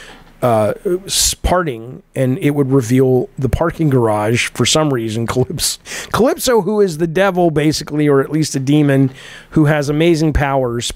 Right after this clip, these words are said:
He's not the devil, 'cause black is more powerful, but he's in that, he runs with those folks. Uh, can do anything in the world he wants, but he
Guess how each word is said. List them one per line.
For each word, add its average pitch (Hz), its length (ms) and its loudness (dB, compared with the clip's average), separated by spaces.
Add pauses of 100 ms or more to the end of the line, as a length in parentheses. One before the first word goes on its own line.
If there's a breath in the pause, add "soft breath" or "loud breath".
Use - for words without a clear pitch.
He's 160 140 -4
not 190 140 2
the 131 80 -6
devil, 113 440 -4
'cause - 240 -6
black 123 420 -2 (540)
is 117 160 -6
more 107 140 -2
powerful, 110 400 -4
but 127 140 0
he's 165 260 2 (300)
in 214 140 2
that, 185 280 -2
he 170 80 -6
runs 196 320 0
with 160 120 -10
those 151 200 0
folks. - 400 -10 (800 loud breath)
Uh, 139 500 -2 (580)
can 180 160 2
do 196 220 2
anything 247 400 2
in 233 100 2
the 185 80 2
world 160 360 2
he 143 80 2
wants, 131 360 0
but - 140 0
he 139 140 0